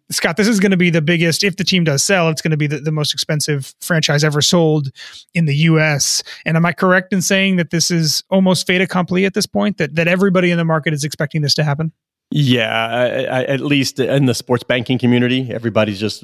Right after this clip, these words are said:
Speaker 2: waiting to see who gets the sell side mandate.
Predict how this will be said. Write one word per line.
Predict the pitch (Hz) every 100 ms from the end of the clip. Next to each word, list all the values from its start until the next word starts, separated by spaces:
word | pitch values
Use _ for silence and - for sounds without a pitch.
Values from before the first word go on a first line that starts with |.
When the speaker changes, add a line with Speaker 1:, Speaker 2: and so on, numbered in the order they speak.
| -
Speaker 2:
waiting | 123 120 110 110
to | 101
see | - 110 107
who | 110 117 104
gets | 107 -
the | -
sell | - 117 107
side | - 110 107
mandate. | 120 120 120 117 113